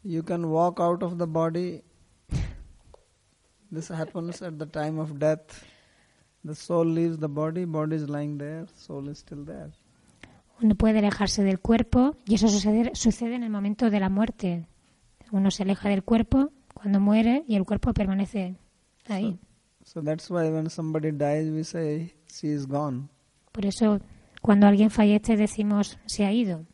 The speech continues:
Speaker 1: So who has gone?
Speaker 2: Sí, ¿quién se ha ido?
Speaker 1: If it was the body, the body is still lying there.
Speaker 2: Si era el cuerpo, el cuerpo está ahí.
Speaker 1: So who has gone?
Speaker 2: Así, ¿quién se ha ido?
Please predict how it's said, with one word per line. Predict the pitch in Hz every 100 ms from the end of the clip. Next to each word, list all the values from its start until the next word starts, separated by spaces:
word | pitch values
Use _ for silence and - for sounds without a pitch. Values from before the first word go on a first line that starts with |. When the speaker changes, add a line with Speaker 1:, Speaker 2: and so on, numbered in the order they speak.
| _ _
Speaker 1:
So | - 165 165
who | 175 190
has | 190 165
gone? | 165 196 160 135 143 _ - -
Speaker 2:
Sí, | - 233 -
¿quién | 240 233
se | -
ha | 233
ido? | 269 220 185 185 _ _ _ _ _
Speaker 1:
If | 170 -
it | 170
was | 170 175
the | 165
body, | 147 170 175 190
the | 247
body | 214 170 165
is | 175
still | - 175
lying | 165 165 165
there. | 165 185 147 175 _
Speaker 2:
Si | - -
era | 233
el | 220
cuerpo, | - 233 - 302 339 -
el | 208
cuerpo | - 196 247
está | - 277
ahí. | 247 294 - - _ _ _ _
Speaker 1:
So | - 160
who | 165 190
has | 190 160
gone? | 165 143 123
Speaker 2:
Así, | - 254 247
¿quién | 240 226
se | 247
ha | 269
ido? | 262 170